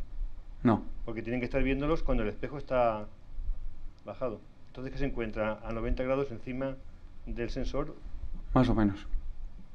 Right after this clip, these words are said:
Speaker 1: Además, llevan unos espejos internos también y demás. O sea, eso es
Speaker 2: No es,
Speaker 1: internamente.
Speaker 2: no es a través del propio espejo que emplea,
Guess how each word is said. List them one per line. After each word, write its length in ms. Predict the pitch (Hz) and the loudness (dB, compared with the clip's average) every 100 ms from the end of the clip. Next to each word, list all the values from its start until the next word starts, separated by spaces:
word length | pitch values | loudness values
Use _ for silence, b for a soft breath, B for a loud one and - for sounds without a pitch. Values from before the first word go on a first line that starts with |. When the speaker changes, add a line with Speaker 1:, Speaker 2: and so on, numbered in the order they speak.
| - - B B B | -12 -10 B B B
Speaker 1:
Además, 160 | 123 139 | 10 12
llevan 160 | 156 | 12
unos 160 | 156 139 | 12 8
espejos 320 | 151 151 127 | 6 6 8
internos 360 | 117 143 143 123 | 8 8 8 6
también 320 | 120 131 127 | 6 6 6
y 60 | |
demás. 340 | 113 120 127 120 | 6 8 6 6
O 40 | 117 | 0
sea, 360 | 117 120 120 | 0 2 2
eso 100 | 127 | 0
es 60 | - | 2
Speaker 2:
No 60 | 139 | 2
es, 40 | |
Speaker 1:
internamente. 680 | 127 139 143 151 147 143 143 139 | 6 10 12 12 10 8 4 4
Speaker 2:
no 120 | 147 | 4
es 60 | |
a 80 | 170 | 4
través 220 | 147 156 | 6 6
del 120 | 156 135 | 4 2
propio 320 | 151 - 147 | 0 2 0
espejo 380 | - 143 139 131 | 2 2 2 2
que 220 | 127 123 | 2 2
emplea, 800 | 117 - 127 127 120 117 113 | 2 2 4 4 6 4 2